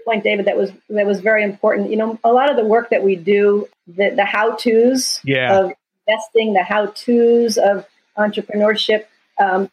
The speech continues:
Speaker 1: that's not too difficult.
Speaker 2: Right.
Speaker 1: The difficult thing is the personal development that you have to keep facing, right? 'Cause we hit those walls and we have the rejection and all the fear of failure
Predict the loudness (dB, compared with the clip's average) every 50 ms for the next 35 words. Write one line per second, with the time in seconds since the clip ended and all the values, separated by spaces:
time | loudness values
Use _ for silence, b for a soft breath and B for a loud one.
0 | -2 0 0 0 0 0 0 0 0 -2 -2 -2 -2 -2 0 -2 -4 -2 -2 -4
1 | -4 -2 -2 -2 -2 -2 -2 -4 -2 -2 -2 -4 -4 -4 -2 -4 -4 -2 -2 -2
2 | -2 0 0 -2 -2 0 0 -2 -2 -2 -4 -2 0 2 2 2 0 -2 -4 -14
3 | _ _ -6 -6 -4 -2 -4 -2 -2 -2 0 0 2 0 0 0 0 2 2 2
4 | 2 2 0 -2 -2 -4 -6 -4 _ -4 -4 -2 -2 -2 -2 0 -2 -4 -4 -6
5 | -8 -6 -4 -6 -6 -6 _ _ -2 0 0 0 -2 -2 -2 0 0 2 2 2
6 | 0 0 -2 -4 -2 0 0 0 0 0 -2 -2 0 0 0 0 0 0 0 2
7 | 4 4 4 4 4 4 2 0 0 -2 -2 0 0 2 2 2 2 0 0 -2
8 | -2 0 -2 -4 -4 _ -4 -4 -4 -4 -8 -8 -4 -2 -2 -2 -2 -2 -2 -4
9 | -6 -8 -12 _ _ _ _ 0 2 2 4 2 2 2 0 0 2 2 0 -2
10 | -4 -8 _ -2 0 2 4 4 4 4 4 2 2 2 0 0